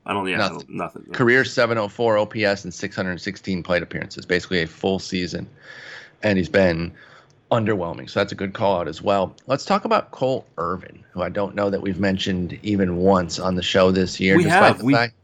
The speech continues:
Speaker 1: we did a breakdown of Cole Irvin
Speaker 2: Wait, we did?
Speaker 1: earlier this season. Um, I'll, I'll have to see if I can find, on May sixth.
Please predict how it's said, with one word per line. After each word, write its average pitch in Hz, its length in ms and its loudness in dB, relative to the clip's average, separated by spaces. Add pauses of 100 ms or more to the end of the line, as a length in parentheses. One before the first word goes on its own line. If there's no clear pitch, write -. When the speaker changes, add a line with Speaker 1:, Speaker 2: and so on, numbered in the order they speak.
Speaker 1:
we 151 260 0
did 202 260 4
a 123 120 2
breakdown 90 600 -2
of 82 160 -14
Cole 95 260 -4
Irvin 87 460 -6
Speaker 2:
Wait, 170 160 -16
we 147 80 -20 (120)
did? 208 220 0 (180)
Speaker 1:
earlier 135 520 8
this 120 200 2
season. 101 600 0 (240)
Um, 92 720 0 (680)
I'll, 101 200 2
I'll 98 180 0
have 104 160 0
to - 80 -18
see - 140 -4
if 98 120 -2
I 95 100 -4
can 87 160 -8
find, 104 360 -2
on 117 420 6 (120)
May 123 680 2
sixth. - 840 -2